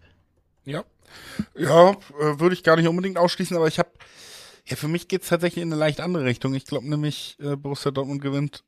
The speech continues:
und Gladbach trifft nicht. Also das eins null war schon öfter in dieser Saison Go-to-Dortmund-Ergebnis, auch wenn's sehr, sehr unwahrscheinlich erscheint, wenn man sich an die letzten Jahre erinnert. Und ich könnte mir vorstellen, dass man sich wieder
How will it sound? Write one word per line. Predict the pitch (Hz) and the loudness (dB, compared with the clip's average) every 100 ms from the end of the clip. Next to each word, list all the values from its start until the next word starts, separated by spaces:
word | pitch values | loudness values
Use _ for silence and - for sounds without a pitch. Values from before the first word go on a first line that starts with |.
| _ | _
und | - 135 135 - - - | -4 -2 -2 -8 -18 -6
Gladbach | 135 135 127 | -4 -2 -2
trifft | - 160 - - | 0 -2 -2 -6
nicht. | 92 - _ - | -8 -10 _ -12
Also | 101 104 98 98 - | -8 -4 -4 -6 -6
das | 107 - | -6 -2
eins | 120 123 139 | 0 2 6
null | 147 151 | 8 10
war | 143 | 8
schon | - 135 | 6 -2
öfter | 180 - 123 | 0 2 2
in | 113 | 4
dieser | 113 117 | 2 2
Saison | 110 113 117 120 120 | 2 4 6 6 4
Go-to-Dortmund-Ergebnis, | 120 120 - 127 127 170 120 95 87 92 98 110 113 | 4 2 2 4 6 6 4 -2 -2 -4 -4 -4 0
auch | 113 104 | 0 2
wenn's | 113 104 | 2 4
sehr, | 120 | 4
sehr | 117 127 | 6 6
unwahrscheinlich | 147 120 - 110 110 | 8 8 8 4 4
erscheint, | 107 101 110 107 - | -2 2 2 2 0
wenn | 107 | -2
man | 107 | 0
sich | 107 | 0
an | 113 | 0
die | |
letzten | 123 143 - | 2 0 0
Jahre | 110 110 | 0 2
erinnert. | 107 107 123 156 - - - - - - - - - | 0 0 -2 -2 -8 -20 -18 -16 -18 -20 -20 -20 -2
Und | 131 | 2
ich | 135 | 4
könnte | 170 190 | 6 6
mir | 175 | 8
vorstellen, | 170 165 175 170 | 8 8 8 6
dass | 160 - | 4 4
man | 160 | 2
sich | 147 | 2
wieder | 156 202 147 110 | 4 8 8 8